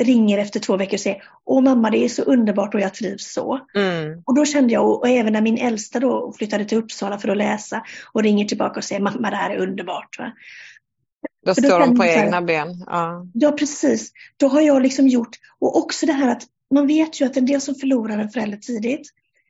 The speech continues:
Speaker 1: de får en väldigt, alltså det kan bli en väldigt konstig bild av den förälder som blir fullständigt helgon eller något annat. Och jag känner nu, mina barn, de har sett mig både frisk och sjuk, eh, och, och glad och ledsen. Och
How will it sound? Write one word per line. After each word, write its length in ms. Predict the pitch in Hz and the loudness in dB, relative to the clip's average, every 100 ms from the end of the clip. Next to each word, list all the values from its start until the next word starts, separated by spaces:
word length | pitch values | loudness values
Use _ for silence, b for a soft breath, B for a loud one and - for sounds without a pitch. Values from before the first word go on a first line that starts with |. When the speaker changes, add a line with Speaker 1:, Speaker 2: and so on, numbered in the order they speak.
| _ - | _ -4
Speaker 1:
de 140 | 254 | -2
får 200 | 254 285 | 0 2
en 100 | 247 | 2
väldigt, 460 | 247 254 220 214 - _ b | 2 2 0 -4 -8 _ b
alltså 200 | - 220 | -14 -6
det 80 | 262 | -4
kan 140 | 262 247 | 0 0
bli 160 | 247 | 2
en 60 | 240 | 0
väldigt 240 | 233 226 | -2 -6
konstig 420 | - 269 240 - | -2 0 0 -2
bild 280 | 226 285 320 | 2 4 4
av 60 | 302 | 2
den 120 | 254 | 0
förälder 260 | - 202 202 | -2 -4 -4
som 160 | 208 | -4
blir 200 | 202 196 208 B B B | -4 -4 -6 B B B
fullständigt 500 | - 269 - 220 240 | 2 2 2 0 0
helgon 500 | 247 269 220 190 190 | 2 2 2 0 0
eller 140 | 202 196 | 0 -2
något 140 | 202 | -4
annat. 240 | 202 190 214 | -6 -6 -6
Och 80 | 208 B B B | -10 B B B
jag 140 | 277 | -2
känner 240 | 294 262 233 | 2 2 4
nu, 280 | 240 277 277 B B | 4 2 0 B B
mina 240 | 277 285 294 | 4 6 4
barn, 420 | 220 208 208 214 | 4 4 4 2
de 160 | 233 | 2
har 120 | 226 233 | 2 0
sett 320 | - 214 - | -2 -4 0
mig 280 | 208 202 202 B B - | 0 0 -6 B B 0
både 180 | 262 | 0
frisk 420 | 302 311 302 - 320 | 2 0 -2 -2 -4
och 100 | 302 | -2
sjuk, 580 | - 196 269 - - _ B B B B - | -2 -2 -4 -10 -20 _ B B B B -2
eh, 300 | 233 214 208 - - | 2 4 2 -2 -2
och, 360 | 262 240 220 254 | 4 4 4 4
och 300 | 240 226 - - 76 214 | 4 2 -2 -10 -6 -2
glad 280 | 226 240 254 | 0 2 2
och 60 | 269 | 2
ledsen. 580 | 262 - 233 208 214 | 2 -2 -2 0 0
Och 240 | 220 214 | -2 -4